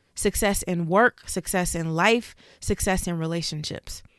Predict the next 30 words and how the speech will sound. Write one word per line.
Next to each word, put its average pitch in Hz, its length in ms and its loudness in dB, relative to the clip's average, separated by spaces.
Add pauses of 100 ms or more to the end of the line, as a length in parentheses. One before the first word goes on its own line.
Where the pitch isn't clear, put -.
(500)
Ask 349 300 6
for 262 120 2
that 185 220 2
feedback. 170 560 -4 (260)
You 254 140 0
can 294 100 2
also, 294 260 6
of 254 80 2
course, 247 320 2
ask 220 300 4
for 214 380 2 (260)
affirming 254 540 4
things, 156 340 -4
things 214 160 0
that 202 140 0
you're 196 180 2
doing 185 340 2
well. 185 520 2 (560)
But 208 80 4
I 214 100 8
want 247 300 2
you 262 180 2
to 202 460 2 (260)
give 247 220 0
them 240 180 4
the 220 80 2
space 208 400 0
to 202 120 -4
be 196 120 0
completely 196 540 -4